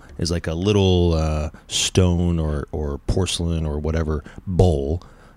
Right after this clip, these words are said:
um, that, uh, ha-, isn't, oh, that's a mortar and pestle. But it's kinda the same thing, right? Where you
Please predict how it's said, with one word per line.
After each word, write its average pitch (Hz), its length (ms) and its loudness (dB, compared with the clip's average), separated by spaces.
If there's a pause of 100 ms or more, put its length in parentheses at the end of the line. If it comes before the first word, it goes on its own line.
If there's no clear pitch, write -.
um, 73 440 -4 (280)
that, - 380 -2
uh, 73 380 -2 (200)
ha-, 92 300 -2 (220)
isn't, 101 260 -4
oh, 98 80 2
that's 98 220 -2
a - 20 0
mortar 90 260 2
and 78 120 -4
pestle. 82 420 -4
But 110 120 2
it's - 60 -2
kinda 175 140 -2
the 127 80 2
same 92 180 0
thing, 98 200 0
right? 98 220 -2 (920)
Where 101 120 2
you 80 160 2